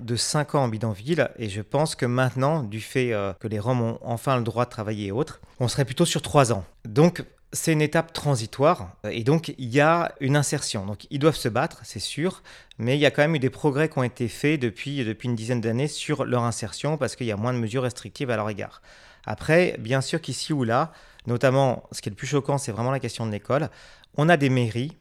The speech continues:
qui vont refuser que des enfants roms rentrent à l'école sous différents prétextes, il manque tel papier, il manque tel vaccin, et cetera. Pourquoi ces maires font ça ? C'est que derrière, ils se disent, si le bidonville reste sur ma commune, je vais le payer aux prochaines élections.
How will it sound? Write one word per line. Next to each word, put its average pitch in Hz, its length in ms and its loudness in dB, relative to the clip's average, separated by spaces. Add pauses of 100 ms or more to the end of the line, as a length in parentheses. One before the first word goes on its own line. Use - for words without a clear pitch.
(120)
qui - 100 -4
vont 139 200 4
refuser 151 520 2
que 165 100 -4
des 117 200 -2
enfants 135 480 -2
roms 135 340 0
rentrent 131 380 -2
à 120 60 2
l'école 139 340 0
sous - 180 -8
différents 117 380 -2
prétextes, 131 500 -2
il 113 60 -4
manque 110 140 -4
tel 104 120 -6
papier, 104 340 -8
il 135 60 -2
manque 107 140 -4
tel 101 100 -6
vaccin, 98 360 -8
et 135 40 -6
cetera. 104 400 -10 (260)
Pourquoi 196 280 8
ces 190 140 4
maires 165 180 6
font 143 180 0
ça ? - 400 -4 (140)
C'est - 200 -6
que 143 120 -2
derrière, 135 440 2
ils 175 60 -2
se 127 140 -6
disent, 156 240 -10
si - 260 -8
le 113 80 0
bidonville 139 540 -2 (100)
reste 151 380 -2
sur 135 120 -4
ma 113 120 -4
commune, 117 520 -6
je - 120 -18
vais 120 80 -4
le 113 60 -10
payer 135 200 -2
aux 156 80 0
prochaines 135 460 -4
élections. 110 360 -8